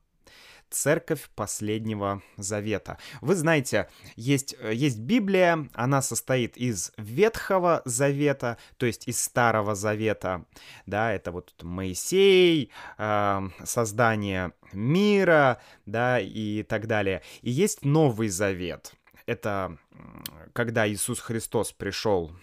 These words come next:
в виде пророка, да, сына Бога, и он начал свое учение. И <laughs> у Виссариона есть, э, свой завет.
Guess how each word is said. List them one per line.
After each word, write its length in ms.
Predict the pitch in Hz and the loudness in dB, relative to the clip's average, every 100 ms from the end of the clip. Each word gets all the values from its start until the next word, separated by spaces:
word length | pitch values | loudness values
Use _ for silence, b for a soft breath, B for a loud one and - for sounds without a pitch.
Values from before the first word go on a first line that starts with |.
| b | b
в 80 | 85 | -12
виде 400 | 98 107 95 95 | -8 -4 -4 -6
пророка, 840 | - 98 110 185 233 214 180 170 - B B B B | -4 0 6 6 6 6 4 4 0 B B B B
да, 320 | 104 110 117 | -4 -2 0
сына 440 | - - 117 95 | -2 -2 -2 -4
Бога, 640 | 87 101 170 185 175 147 127 B B | -6 0 2 4 4 4 2 B B
и 220 | - 165 190 | -6 -2 2
он 280 | 135 156 | 2 2
начал 320 | 127 131 - 123 | 2 0 -2 -4
свое 360 | - 104 113 - | -4 -2 -2 -2
учение. 720 | 113 - 120 98 87 76 76 B B B | -4 -4 -2 -2 -4 -8 -12 B B B
И 280 | B 175 190 | B 4 6
<laughs> 520 | 147 - 131 - - | 8 6 4 -6 -8
у 120 | - 143 | -2 2
Виссариона 760 | 151 147 - 160 196 269 226 | 2 0 0 4 6 6 4
есть, 400 | 151 165 180 - | 2 2 0 -4
э, 300 | 135 131 127 | -4 0 0
свой 460 | 113 - 143 175 139 | 0 -2 0 4 2
завет. 760 | 104 110 107 107 92 - - | 2 -2 -2 -2 -4 -4 -16